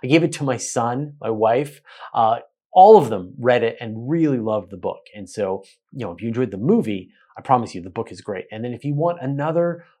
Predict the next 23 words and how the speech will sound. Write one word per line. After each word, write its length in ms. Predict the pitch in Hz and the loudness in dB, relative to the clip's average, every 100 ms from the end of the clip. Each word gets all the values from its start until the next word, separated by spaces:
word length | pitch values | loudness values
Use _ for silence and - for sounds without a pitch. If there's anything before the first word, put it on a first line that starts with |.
| - | -18
book 460 | 98 120 104 - - _ _ _ | -4 0 0 -4 -20 _ _ _
by 720 | 101 120 101 98 95 95 95 _ _ - | -6 -4 -2 -4 -6 -8 -12 _ _ -10
Andy 260 | 127 117 | -8 -6
Weir, 440 | 101 98 87 82 - _ _ _ _ - | -8 -8 -8 -10 -16 _ _ _ _ -6
I 60 | |
highly 340 | - - 143 127 | -2 0 2 2
recommend 640 | 110 - 104 101 90 87 | -2 -6 -8 -8 -10 -14
Project 380 | - 107 95 92 | -4 -4 -4 -12
Hail 140 | - 87 | -14 -12
Mary, 340 | 85 - - - | -14 -16 -20 -14
which 300 | 107 - - | -12 -10 -12
is, 380 | 92 90 - - _ _ | -14 -14 -18 -20 _ _
s-, 220 | - - _ _ _ _ _ _ _ | -20 -20 _ _ _ _ _ _ _
it's 160 | - - | -18 -16
about 500 | 127 143 156 160 - _ _ _ _ _ _ - | -10 -6 -4 -6 -10 _ _ _ _ _ _ -12
a 220 | 113 101 98 139 | -8 -8 -12 -16
sort 220 | - 107 | -10 -10
of 60 | - | -6
existential 520 | 143 147 143 147 127 | -8 -8 -8 -8 -8
threat 360 | - 120 - | -2 -2 -2
to 100 | - | -10
Earth, 400 | - 113 98 - - | -8 -6 -6 -8 -20
and 520 | - 110 98 98 98 | -16 -12 -12 -12 -16